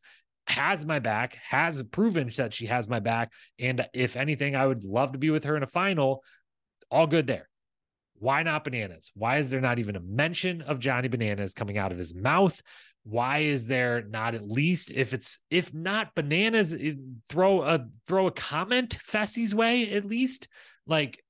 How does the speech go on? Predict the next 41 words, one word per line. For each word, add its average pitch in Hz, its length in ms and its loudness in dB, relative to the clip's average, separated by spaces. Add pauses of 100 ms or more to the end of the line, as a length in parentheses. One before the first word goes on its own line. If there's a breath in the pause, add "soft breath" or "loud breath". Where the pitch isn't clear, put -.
(160)
again, 165 440 2
this 156 180 0
is 139 100 -4
not 156 220 0
me 156 140 2
trying 147 260 -2
to 139 40 -6
be 139 100 0
like, 135 260 2
"You 123 140 -8
should 117 200 -6
be 120 100 -2
scared 120 340 -2
of 113 80 -6
Fessy 135 380 -2
in 123 60 -2
a 107 40 -6
final," 156 380 -2
or 156 60 -2
anything 160 280 -4
like 160 200 0
that, 165 260 0
but 120 140 2
just, 107 280 -2 (540 loud breath)
there's 131 300 -2 (160)
six - 280 0
of 160 60 0
them 170 240 4
by 156 100 4
the 156 100 4
end 165 100 0
of 156 60 -2
the 160 80 2
episode, 151 280 -2
five 156 240 0
of 151 60 -2
them 151 140 0
left, 156 260 2 (340 soft breath)
pecking 156 320 -4
order 156 220 4
wise. 151 420 2